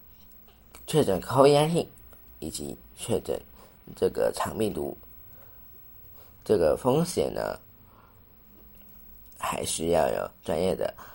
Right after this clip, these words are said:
这个医师来进行判断。那并且提醒你要记得要来，呃，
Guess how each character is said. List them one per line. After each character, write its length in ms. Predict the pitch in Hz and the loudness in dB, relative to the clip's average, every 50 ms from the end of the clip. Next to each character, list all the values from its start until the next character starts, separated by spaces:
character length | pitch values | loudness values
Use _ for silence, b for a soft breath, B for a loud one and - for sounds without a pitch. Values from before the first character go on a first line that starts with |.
| B B - | B B -8
这 140 | - 113 - | -4 -4 -4
个 340 | - 80 78 71 67 60 - - | -2 -2 -2 -2 -4 -6 -10 -8
医 140 | - - 147 | -4 -2 -2
师 380 | 175 170 - - 160 160 156 - | -2 -2 -2 0 2 2 2 4
来 200 | - 52 - - - | 2 -2 -4 -4 -8
进 140 | - - - | -10 -10 -10
行 180 | - - - - - | -10 -10 -10 -6 -6
判 280 | - - 143 117 82 82 82 | -4 0 0 0 0 -2 -2
断。 200 | - - - - - - - B B B B B B B | -2 -2 -2 -2 -6 -14 -20 B B B B B B B
那 340 | - - 85 85 80 - - - | -4 -2 -2 -2 -2 -4 -6 -4
并 260 | - 139 147 135 120 | -2 0 2 2 2
且 280 | - - - 80 - - | 0 -2 -4 -4 -4 -4
提 180 | - - 92 | -6 -8 -8
醒 240 | 92 - 92 92 104 | -6 -4 -2 -2 -2
你 160 | 104 - - - B B B B - | -2 -4 -6 -8 B B B B 0
要 180 | - 98 95 | 2 2 2
记 200 | 92 90 - 104 | 2 0 -2 -2
得 200 | 85 - - - - - - - - - - - - - - - | -2 -2 -4 -6 -8 -18 -20 -20 -20 -20 -20 -20 -20 -20 -16 -6
要 220 | - 98 110 98 95 | 0 2 2 4 4
来， 380 | 82 78 73 69 67 67 65 - B B B B B | 4 2 2 2 0 -2 -4 -8 B B B B B
呃， 460 | - - 71 80 85 80 71 71 76 | -6 -2 0 2 2 2 0 0 -2